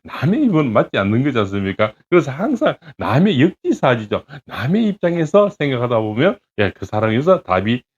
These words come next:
있을 수가 있다, 이죠. 그래서 실패하더라도 절대, 자, 변명하고, 그죠? 우-, 자기를 더 두둔하지는 않는다는 겁니다. 다섯 번째, 예, 성급하고, 예, 매사를 쉽게 생각 안 한다는,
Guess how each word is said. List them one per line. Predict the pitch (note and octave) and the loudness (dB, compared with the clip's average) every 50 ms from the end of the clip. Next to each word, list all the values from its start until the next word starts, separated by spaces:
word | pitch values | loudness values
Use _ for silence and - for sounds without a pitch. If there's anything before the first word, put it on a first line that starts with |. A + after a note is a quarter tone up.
| _ - | _ -12
있을 | A#2+ G#2 - - - F#2 - | -12 -10 -4 -4 -6 -4 -4
수가 | G#2 - E2+ | -8 -6 -6
있다, | D#2+ E2 - A#2 F#2 E2 - - | -6 -2 -2 -2 -4 -4 -6 -8
이죠. | G2+ F2+ - E2+ E2 A2 C3+ B2+ - | -6 -4 2 4 4 4 4 2 -2
그래서 | - G2 F#2 E2+ G#2+ A#2 A#2 - - _ - | -4 -4 -2 2 2 2 2 0 -8 _ -6
실패하더라도 | - G#3 G3+ G#3 - - F3+ D3 C#3+ D3 C#3 C#3 C#3 D3 D3+ C#3 | -2 -2 -2 -2 -2 -2 0 0 0 0 -2 -2 0 -2 -2 -2
절대, | - C3+ C#3+ E3 D#3+ - F#3 F#3 F#3 - _ _ _ _ - | 0 0 0 0 2 2 2 2 2 -4 _ _ _ _ -10
자, | F#2 E2+ E2+ - - | -10 -8 -8 -8 0
변명하고, | - A2+ C3 D3+ F3 F3+ - D#3+ D#3+ D#3 D3+ D#3+ F3+ F#3+ F3+ - | 4 4 4 4 4 0 0 0 0 -2 2 2 2 2 2 -2
그죠? | B2 G#2 G#2+ F#2+ F2 - - | -4 0 0 0 -2 -2 -2
우-, | C3 B2 A2+ | -2 -2 -2
자기를 | _ - G#2 B2 D#3 E3+ E3 D3 B2+ | _ -2 -2 0 0 0 0 -2 -4
더 | - B2+ - _ _ _ - | -6 -8 -8 _ _ _ 0
두둔하지는 | C3 C#3+ D3+ D#3+ E3+ C#3+ C3 C#3 C3+ D#3 D#3 E3+ F3+ A#3 - - | 2 2 2 2 0 0 -2 -4 -2 -2 -2 -2 -2 -4 -4 -6
않는다는 | G#2 F#2+ F2 F#2 G2 G2+ F#2 F#2+ F#2 F#2 F#2 F2 | -6 -4 -2 0 0 2 4 2 2 2 -2 -4
겁니다. | F2 E2 F2+ A2 G#2+ F#2 F2+ F2 G#2 A#2 G2+ - _ _ _ _ _ _ _ _ _ _ _ _ _ _ _ _ | -6 -6 -4 -4 -2 0 2 2 2 2 0 -2 _ _ _ _ _ _ _ _ _ _ _ _ _ _ _ _
다섯 | - A#2+ C3 B2+ D3 C3+ - | 0 0 0 0 0 -8 -8
번째, | G#2+ F#2 - G2 F2 _ _ _ _ _ - A2+ | -8 -6 -6 -6 -6 _ _ _ _ _ -2 2
예, | A2 F#2+ E2+ D#2 _ _ _ _ _ _ | 2 2 2 0 _ _ _ _ _ _
성급하고, | - - A#3 A#3 A#3 G#3+ G#3+ - - - F3+ E3 D#3+ E3+ F3 F3+ D#3+ C3 | 2 4 6 6 6 4 4 0 0 0 -2 -2 0 0 -2 -2 0 0
예, | A2 G#2 G#2 | 0 2 2
매사를 | F#2+ F#2+ G#2+ D3 F#3 G3 - F#3 F3 E3+ F3 E3+ E3 | 2 2 4 4 4 4 2 2 2 2 2 2 0
쉽게 | - - - B3+ B3 - - | -2 -2 -2 -2 0 0 -2
생각 | - - - C#3+ C#3+ C3 | -4 -4 -4 -6 -4 -4
안 | A2 G#2 | -4 -4
한다는, | G#2 G#2 G#2+ G#2 G2 | -2 -2 -2 -4 -4